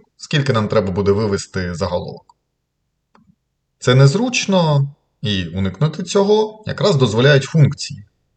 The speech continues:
Створення функції починається із заголовку. Ось тут перед main, але все ще всередині класу,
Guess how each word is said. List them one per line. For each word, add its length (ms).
Створення 560
функції 840
починається 600
із 300
заголовку. 880
Ось 140
тут 300
перед 640
main, 600
але 220
все 200
ще 180
всередині 540
класу, 680